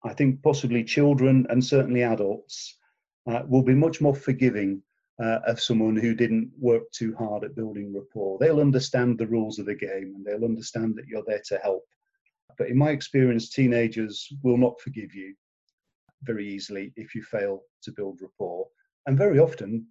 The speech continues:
they didn't ask to come and see you in the first place. You know, whatever intervention it is that's going on wasn't their idea. It w-, it was some adult who proposed it. So they've got no vested interest, really, in building rapport with you. And sometimes the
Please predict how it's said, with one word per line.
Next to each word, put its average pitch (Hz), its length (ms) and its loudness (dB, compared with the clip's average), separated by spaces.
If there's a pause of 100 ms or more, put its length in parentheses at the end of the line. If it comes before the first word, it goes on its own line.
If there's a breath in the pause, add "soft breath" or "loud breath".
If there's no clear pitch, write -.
they 160 100 2
didn't 151 320 -4
ask 127 300 -6
to - 100 -8
come 110 160 -4
and 104 100 -8
see 104 160 -10
you 98 160 -6
in 92 100 -8
the 92 100 -12
first - 360 -14
place. 95 440 -10 (220)
You 117 80 -6
know, 113 100 -2
whatever 131 520 6 (500 loud breath)
intervention 117 640 2
it 107 120 -4
is 107 240 -6
that's 120 180 -16
going 107 300 -8
on 104 240 -12 (300)
wasn't 135 300 2
their 104 200 0
idea. 101 480 -8
It 110 160 -12
w-, 107 220 -20
it 113 120 -10
was 123 160 -14
some 127 200 0
adult 107 400 -8
who 95 80 -20 (180)
proposed 98 440 -8
it. 92 120 -4 (400)
So 170 140 -4
they've 175 160 -6
got 208 220 0 (220)
no 170 240 0
vested 131 380 0
interest, 110 720 -6 (180)
really, 104 320 -8
in 104 120 -10
building 113 420 -2
rapport 107 400 -2
with 104 200 -12
you. 95 280 -6 (640)
And 123 200 4
sometimes 131 560 2
the 113 340 -2